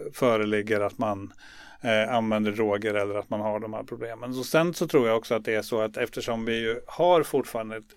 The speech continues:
repressivt förhållningssätt till det här så blir det också problematiskt både för unga och vuxna att svara på den typen av frågor eftersom man ofta blir utsatt för någon form av sanktion om man berättar om de problem man behöver stöd med.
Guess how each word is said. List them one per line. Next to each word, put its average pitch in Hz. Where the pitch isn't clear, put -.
repressivt 120
förhållningssätt 117
till 123
det 117
här 113
så 123
blir 135
det 170
också 110
problematiskt 120
både 113
för 123
unga 127
och 151
vuxna 180
att 110
svara 143
på 214
den 120
typen 107
av 104
frågor 104
eftersom 113
man 107
ofta 110
blir 110
utsatt 117
för 175
någon 117
form 110
av 107
sanktion 135
om 131
man 151
berättar 127
om 113
de 110
problem 113
man 113
behöver 110
stöd 117
med. 120